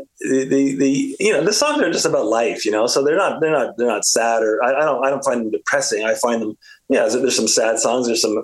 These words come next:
I think there's some happy songs. There's a lot of, there's a lot of songs about s-, strengthening s-, strong relationships. There's a song about kids. There's a song about, y-, you know, uh, overcoming things. So,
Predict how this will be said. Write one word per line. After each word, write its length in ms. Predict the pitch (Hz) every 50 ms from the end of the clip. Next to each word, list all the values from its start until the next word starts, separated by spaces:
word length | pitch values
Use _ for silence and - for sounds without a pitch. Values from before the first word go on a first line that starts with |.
| - _ -
I 60 | - 120
think 140 | - 135
there's 140 | 113 107 104
some 120 | 110 110 104
happy 260 | 107 107 104 107 110
songs. 380 | 104 - 110 110 113 117 110
There's 160 | 104 104 98 98
a 60 | 104
lot 200 | 107 107 107 104
of, 40 | 101
there's 480 | - - - - - - - _ _ -
a 40 |
lot 100 | 117 113
of 60 | 110 -
songs 260 | 127 110 110 113 110
about 220 | 107 107 107 110
s-, 280 | 107 - - - - - -
strengthening 600 | - - - 120 117 117 - 117 110 113 120 -
s-, 100 | - -
strong 500 | - - 139 - - - 135 120 120 113
relationships. 680 | 107 110 110 113 117 135 110 - 135 127 123 - -
There's 140 | 107 98 -
a 40 |
song 140 | 117 113 113
about 260 | 110 101 98 95 98
kids. 340 | - - 135 131 131 131 117
There's 140 | 113 107 98
a 20 |
song 200 | 95 110 110 110 110
about, 280 | 101 104 104 101 98 98 - - - - - - _ _ _ _ -
y-, 80 | - -
you 420 | 151 147 - - - 156 151 151
know, 280 | 143 120 107 104 107 113
uh, 200 | 113 110 110 117
overcoming 560 | 131 117 117 117 120 - 135 131 131 131 131
things. 500 | 135 139 131 127 127 127 127 123 123 - -
So, 280 | - 123 120 120 120